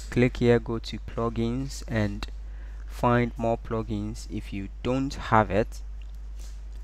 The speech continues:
I have installed it, so as you can see here recently, Locofy, the free beta version. So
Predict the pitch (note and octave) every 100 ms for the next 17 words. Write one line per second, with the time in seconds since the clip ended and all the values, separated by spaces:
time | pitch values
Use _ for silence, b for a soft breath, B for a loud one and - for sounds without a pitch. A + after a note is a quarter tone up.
0 | B - G#2+ G#2+ A2+ A2 A2 - C3 B2+
1 | B2+ B2+ - A2+ A2 A2+ A#2 A2+ A2 G#2+
2 | - B2 B2 - G#2+ A2 G#2+ - A2 -
3 | A#2+ B2+ - - - - A2+ - - A#2
4 | A2+ A#2+ - A#2 - A2 G#2+ - A#2 G#2+
5 | G2 G#2 B2+ D3 - b b b b -
6 | - G#2